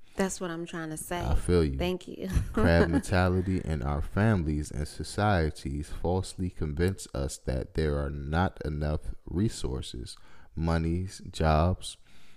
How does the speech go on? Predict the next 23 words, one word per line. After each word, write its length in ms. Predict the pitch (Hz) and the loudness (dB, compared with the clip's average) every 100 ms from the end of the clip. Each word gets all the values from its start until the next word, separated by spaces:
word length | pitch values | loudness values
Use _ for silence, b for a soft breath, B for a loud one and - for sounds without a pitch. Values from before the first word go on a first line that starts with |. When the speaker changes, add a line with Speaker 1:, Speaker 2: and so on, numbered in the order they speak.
| b - | b -2
Speaker 2:
happiness, 720 | - 85 87 85 85 98 - | 4 4 4 2 2 0 -2
love, 400 | 80 80 85 85 | 2 4 4 0
et 100 | - | -4
cetera. 540 | - 98 98 - 64 80 - - - - - - - - - - | 0 2 2 -2 -8 -8 -12 -20 -18 -18 -18 -20 -20 -20 -12 0
Letting 380 | 85 107 110 | 6 8 6
go 200 | 101 98 | 6 4
of 100 | 92 | 4
the 100 | - | 0
crab 320 | 82 - 90 82 | -2 2 4 4
mentality 720 | 80 - 87 87 73 71 73 | 0 2 4 4 2 -2 -4
also 460 | - 90 92 - 76 | -2 -2 -2 -2 0
makes 380 | 73 87 - - | 2 0 -2 -4
us 360 | 65 62 - - B B B | -2 -2 -4 -12 B B B
more 260 | 85 80 76 | 0 2 2
humble 600 | 82 95 87 73 71 80 b b - | 2 2 2 0 -2 -6 b b -6
and 160 | 73 | -2
helps 500 | 78 98 107 - - - | 2 2 0 -4 -8 -2
us 420 | 69 69 - - - | -2 -2 -4 -14 -16
handle 440 | - 92 92 87 85 | 0 4 4 4 2
our 300 | - 71 67 - | 2 0 0 0
losses 720 | 78 90 85 - 67 76 - | 4 6 4 0 -6 -6 -6
and 180 | 73 69 | -6 -4
mistakes 720 | 73 - 82 76 - - - | -6 0 2 2 -2 -12 -14